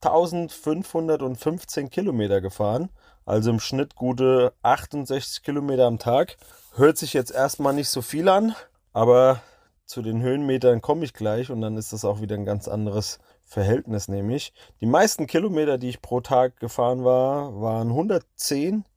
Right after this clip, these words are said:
Das war kurz vor Moor Gap gewesen. Das war ein richtig sportlicher Tag, wer sich daran erinnert. Da habe ich mal echt ordentlich Gas gegeben gehabt.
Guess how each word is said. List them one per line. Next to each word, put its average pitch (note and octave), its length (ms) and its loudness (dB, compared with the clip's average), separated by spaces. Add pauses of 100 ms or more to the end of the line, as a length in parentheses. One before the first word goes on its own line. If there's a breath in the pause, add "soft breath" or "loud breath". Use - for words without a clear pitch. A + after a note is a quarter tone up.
(140)
Das - 120 -20
war G#2+ 120 -2
kurz B2+ 340 -2
vor A#2+ 540 4
Moor A#2+ 320 2
Gap B2 280 -2
gewesen. C#3 600 -6 (220)
Das - 180 -12
war G2 100 -2
ein G#2+ 80 -4
richtig A2+ 560 -6 (320 soft breath)
sportlicher B2 720 2
Tag, B2 340 -2
wer A#2 160 -2
sich A2 120 -6
daran A2+ 280 -2
erinnert. A#2 460 -2
Da G2+ 120 2
habe G2 100 -2
ich G2+ 100 -8
mal F#2 160 -6
echt - 360 -8 (320)
ordentlich B2+ 400 2
Gas A#2+ 260 -2
gegeben A#2+ 440 -6
gehabt. B2 380 -2